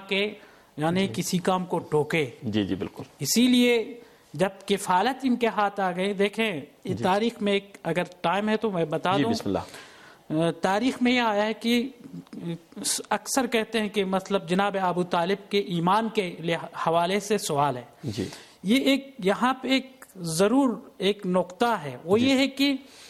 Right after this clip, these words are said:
Speaker 1: آ، قریش کے اندر جو ریاست تھی اس ریاست کو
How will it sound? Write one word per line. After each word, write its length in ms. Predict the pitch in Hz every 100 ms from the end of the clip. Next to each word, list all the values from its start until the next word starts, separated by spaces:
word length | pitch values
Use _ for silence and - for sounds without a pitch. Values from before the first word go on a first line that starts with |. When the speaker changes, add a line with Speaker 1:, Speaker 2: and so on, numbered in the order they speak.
| - - -
Speaker 1:
آ، 40 | 165 180 160 151 165 - - - - _
قریش 540 | 190 202 247 277 -
کے 100 | 294
اندر 320 | 247 220 226
جو 220 | 202 208 202 160
ریاست 840 | 175 180 185 - 269 - _ _
تھی 280 | - 233 247
اس 240 | 262 277 220
ریاست 600 | 208 220 226 320 - -
کو 160 | 262